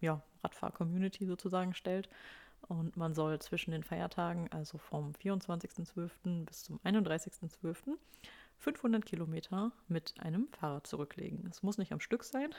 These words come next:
<laughs> zum Glück, sondern man kann das auch aufteilen auf mehrere Fahrten. Und wenn man jetzt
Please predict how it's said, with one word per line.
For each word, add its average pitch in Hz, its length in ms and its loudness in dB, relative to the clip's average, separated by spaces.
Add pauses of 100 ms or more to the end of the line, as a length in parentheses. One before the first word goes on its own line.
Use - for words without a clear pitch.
<laughs> - 140 -12
zum 185 220 2
Glück, 233 240 2 (840)
sondern 170 520 2
man 165 200 0
kann 160 180 0
das 160 160 -4
auch - 160 -8
aufteilen 156 500 0
auf 165 160 -6 (160)
mehrere 151 340 -2
Fahrten. - 500 -2 (260)
Und 170 460 0
wenn 170 200 0
man 180 100 6
jetzt - 280 0